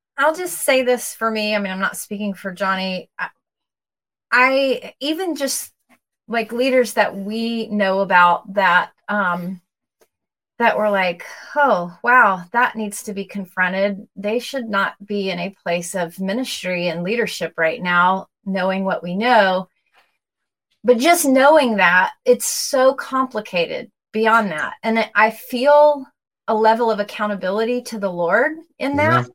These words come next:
Speaker 1: because
Speaker 2: sure.
Speaker 1: some of them I would consider they're kind of like peers of ours. Um, but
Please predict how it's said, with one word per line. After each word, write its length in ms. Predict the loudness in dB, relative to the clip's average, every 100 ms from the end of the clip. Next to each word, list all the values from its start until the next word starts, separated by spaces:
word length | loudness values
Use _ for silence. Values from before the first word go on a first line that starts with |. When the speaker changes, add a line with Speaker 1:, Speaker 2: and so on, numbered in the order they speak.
| _
Speaker 1:
because 240 | -4 0 2
Speaker 2:
sure. 160 | 0 -6 _ -6
Speaker 1:
some 240 | -2 0
of 100 | 0
them 200 | 0 4
I 100 | 2
would 160 | 2 -4
consider 640 | -8 -6 -2 -2 -4 -8 _ -12
they're 100 | -12
kind 240 | -6 -4
of 100 | -2
like 240 | -2 -2 -4
peers 640 | -8 -4 -2 -4 -6 -6
of 140 | 0 4
ours. 500 | 6 6 2 -6 -20 _ _ -20 -20 -20 _ 0
Um, 500 | 6 6 6 2 -4 -8 _ _ _ _ _ _ _ _
but 460 | -4 4 4 4